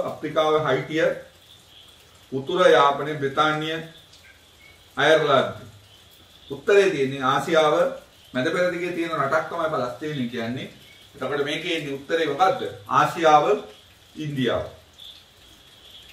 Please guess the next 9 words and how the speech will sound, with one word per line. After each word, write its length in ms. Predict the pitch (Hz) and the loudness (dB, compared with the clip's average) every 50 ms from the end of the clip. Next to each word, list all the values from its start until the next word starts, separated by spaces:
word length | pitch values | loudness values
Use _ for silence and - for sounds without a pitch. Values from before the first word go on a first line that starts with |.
| - | -6
නාවික 360 | 123 139 151 175 185 202 - 202 | 0 2 4 4 4 4 2 2
හමුදාව, 480 | 202 196 196 190 202 196 196 196 202 220 240 - - - - - - _ - - - - - - - - - - - - - - _ _ _ _ _ - - - - - - - - - - - _ _ _ _ - - - - - - - - - 123 | 0 0 2 2 4 6 6 8 6 6 4 0 -2 -8 -12 -18 -20 _ -20 -20 -20 -20 -20 -20 -20 -20 -20 -20 -20 -20 -20 -20 _ _ _ _ _ -20 -20 -20 -20 -20 -20 -20 -20 -20 -20 -20 _ _ _ _ -20 -20 -20 -20 -20 -20 -20 -14 -4 2
ආරක්ෂාව, 640 | 135 160 175 180 185 180 - - 170 139 127 117 117 104 - - - - - _ _ - - - - - - - - - - _ _ _ _ - - - - - - _ _ _ - - - - _ _ - | 4 6 6 6 6 4 2 2 2 4 4 4 2 0 -4 -6 -10 -16 -20 _ _ -20 -20 -20 -20 -20 -20 -20 -20 -20 -20 _ _ _ _ -20 -20 -20 -20 -20 -20 _ _ _ -20 -20 -20 -20 _ _ -2
වෛද්‍යවරු 520 | 131 139 180 175 175 175 175 175 175 170 | 0 0 0 0 0 2 4 4 4 4
බෙහෙත් 380 | 151 151 156 156 160 160 156 156 | 2 2 4 4 4 2 0 0
දීම, 220 | 170 170 165 170 190 208 208 - - - 127 | 2 2 2 2 0 -2 -2 -6 -8 -6 -2
වෙළඳපොළ 520 | 131 139 156 170 160 - 165 160 160 160 | 0 0 2 2 0 0 2 2 4 2
වෙළඳාම, 480 | 147 143 139 147 151 160 160 160 165 156 143 - - - - - - - - - - - - - - - - - - - - - _ _ - - - - - - - - - _ | 2 0 0 0 4 6 6 6 6 4 0 -4 -8 -12 -20 -20 -20 -20 -20 -20 -20 -20 -20 -20 -20 -20 -20 -20 -20 -20 -20 -20 _ _ -20 -20 -20 -20 -20 -20 -20 -20 -20 _
අ, 140 | - - 104 | -14 -10 -8